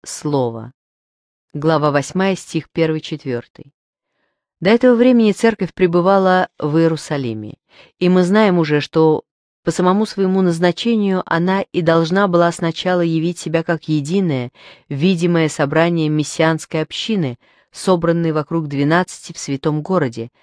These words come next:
чтобы свидетельствовать о наступлении обещанного Царства Божия. То была ничем еще не омраченная радость новой жизни, начавшейся в изобилии даров,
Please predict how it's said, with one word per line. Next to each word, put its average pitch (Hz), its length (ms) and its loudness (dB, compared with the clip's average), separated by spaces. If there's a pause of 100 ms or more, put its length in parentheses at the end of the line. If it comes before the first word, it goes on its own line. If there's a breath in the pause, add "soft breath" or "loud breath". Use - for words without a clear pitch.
(200 soft breath)
чтобы 165 320 -2
свидетельствовать 175 1160 -4
о 165 80 -4
наступлении 175 640 -2
обещанного 165 600 -2
Царства 175 480 -4
Божия. 120 500 -10 (1080)
То 208 100 4
была 196 220 6
ничем 202 340 2
еще 202 280 0
не 190 100 2
омраченная 190 800 2
радость 185 460 0
новой 180 300 0
жизни, 160 520 -2 (800 soft breath)
начавшейся 214 720 0
в 180 60 -2
изобилии 175 500 2
даров, 160 540 0